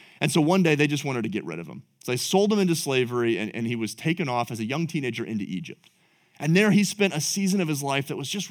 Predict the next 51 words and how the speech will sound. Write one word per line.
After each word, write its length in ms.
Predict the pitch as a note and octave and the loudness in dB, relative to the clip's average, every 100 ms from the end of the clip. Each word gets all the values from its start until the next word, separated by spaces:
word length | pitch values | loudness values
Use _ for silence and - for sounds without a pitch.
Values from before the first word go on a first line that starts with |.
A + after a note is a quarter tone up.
| E3+ | -10
really 340 | G#3 C4 G#3+ | -6 -2 -2
difficult, 560 | - A2 - C#3+ G#2+ F2+ | -2 -6 -8 -8 -8 -8
a 20 | |
lot 220 | F#3 A#3 | -4 -2
of 80 | G#3 | 0
ups 280 | - F3 - | 0 -2 -2
and 120 | B2 | -4
downs 380 | G#2 A#2+ B2 A#2+ | 0 0 0 -4
and 100 | A2 | -6
a 40 | G#2 | -6
lot 180 | C3 | -6
more 160 | C#3+ C3+ | -4 -4
downs 380 | A2 G#2+ A2+ G#2 | -2 -4 -4 -6
than 100 | D#2 | -8
ups. 300 | F#2+ - - - - - - | -10 -10 -16 -20 -20 -20 -2
But 100 | E3+ | 4
eventually, 640 | E3 C3+ B3 A#3+ F3 C#3+ C3+ | 4 6 2 2 2 2 2
it, 180 | D3 | 0
it 180 | D3 C#3+ | -2 -2
winds 480 | C#3 D#3+ F#3+ A#3 G3 | -2 2 2 2 2
him 140 | F3+ | 2
all 260 | D3 D#3+ G3 | 2 0 2
the 100 | G3+ | 2
way 180 | F3 D#3 | 2 0
through 380 | - D3 C#3 B2+ - - _ | 0 0 0 -2 -12 -20 _
to 180 | F3+ D3 | 2 4
a 60 | |
moment 440 | C#3+ D3+ G3 E3+ B2 | 4 4 6 4 2
where 120 | C3+ | -2
he's 160 | C#3+ C3+ | -2 -4
standing 420 | - D#3 G3 G3+ | -4 -2 0 0
in 80 | D3 | -2
front 280 | C#3+ C3 | -4 -6
of 80 | - | -6
Pharaoh, 600 | - - - C3 B2+ F#3+ | -12 -10 -6 -4 -4 -4
who's 200 | A#2+ A#2+ | -6 -4
the 100 | A2+ | -6
king 320 | - - E3 B2+ | -6 -2 0 0
of 120 | G2 | -2
Egypt. 440 | G2+ - - - _ _ _ - | -6 -8 -16 -20 _ _ _ -2
Because 260 | F3 F3+ D#3 | 4 6 4
Pharaoh 440 | - G3 A#3+ F#3 | 0 -4 0 0
has 260 | C#3+ D#3+ C3+ | 2 0 0
this 200 | C3+ - | -2 -4
dream 380 | C#3+ E3+ E3 A#2 | -2 2 2 2
that 140 | G2+ | -2
no 180 | D3+ G#3 | -2 -2
one 200 | C#4 G3+ | -2 -2
else 180 | D#3 - | -2 -4
can 140 | B2+ | -4
interpret, 500 | A2+ - F3 A#2 | -4 -4 -4 -4